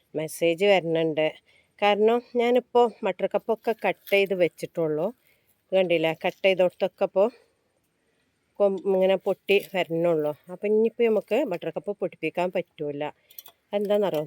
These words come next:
നല്ല മഴ വേണം. മഴ ഉള്ള സമയത്താണ് ബട്ടർ കപ്പ് പിടിച്ച് കിട്ടണുള്ളൂ. അപ്പോൾ ഞാൻ കുറേ പ്രാവശ്യമായിട്ട് പ്ലാന്റ്സ് നട്ടപ്പോഴുള്ള ഒരു അനുഭവമാണ്. അപ്പം ഞാനിപ്പോൾ നട്ട് വെച്ചത് ഏകദേശം എനിക്ക് ഓർഡർ ഉള്ളതാട്ടോ.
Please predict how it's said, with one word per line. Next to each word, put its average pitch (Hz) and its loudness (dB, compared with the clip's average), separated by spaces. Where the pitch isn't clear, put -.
നല്ല 185 -2
മഴ 156 -2
വേണം. 135 -6
മഴ 165 -4
ഉള്ള 202 -4
സമയത്താണ് 170 -4
ബട്ടർ 160 -4
കപ്പ് 190 -6
പിടിച്ച് - -6
കിട്ടണുള്ളൂ. 147 -6
അപ്പോൾ - -12
ഞാൻ 196 -8
കുറേ 196 -4
പ്രാവശ്യമായിട്ട് 202 -4
പ്ലാന്റ്സ് 180 -4
നട്ടപ്പോഴുള്ള 190 -6
ഒരു 185 -2
അനുഭവമാണ്. 143 -6
അപ്പം - -16
ഞാനിപ്പോൾ 208 2
നട്ട് 220 0
വെച്ചത് 190 0
ഏകദേശം 185 0
എനിക്ക് 208 0
ഓർഡർ 175 2
ഉള്ളതാട്ടോ. 147 -4